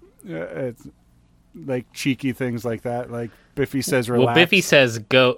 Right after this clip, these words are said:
Speaker 2: go, s-, go to social media and tell 'em they're great.
Speaker 1: <laughs> Yeah.
Speaker 2: That's what they say. And then they also say, Biffy says, "Go to your favorite podcasting app and say, 'This is your favorite episode,' and recommend it to all your friends."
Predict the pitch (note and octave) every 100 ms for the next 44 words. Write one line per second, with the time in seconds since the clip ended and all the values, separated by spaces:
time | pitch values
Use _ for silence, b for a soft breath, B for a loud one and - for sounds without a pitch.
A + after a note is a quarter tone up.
0 | A2 B2+ B2 - - - - A#2 A2+ -
1 | G#2+ - G2+ G#2 G2+ F#2+ F#2 - G2+ G2
2 | F#2 F#2 E2+ F#2 D#2+ F#3+ F3 E3+ - E3
3 | C#3 C#3 A#2+ G2 F#2+ - G#2+ F#2+ A#2 A#2+
4 | B2 B2 A#2 C3+ D3 B2 - G#2 G2 G2
5 | - - A#2+ A#2 G#2 - F#2+ F#2+ F2 -
6 | _ b b b - G#2+ G#2 G2 F#2+ G#2+
7 | F#2+ G2 G2 G2 G#2 F#2 - F#2+ F2 F2
8 | - E2+ - F#2+ F2 E2+ b b b -
9 | G2 F#2 G2 F2 G#2+ F#2 G2 F2+ F2+ F#2+
10 | - F2+ F#2 F2+ E2 - b b b b
11 | _ - F#2 F2 E2+ E2+ - _ _ _
12 | _ _ _ _ A2 G#2 G#2 G2+ F#2 -
13 | F#2+ F2 F2 - F2+ D#2+ - -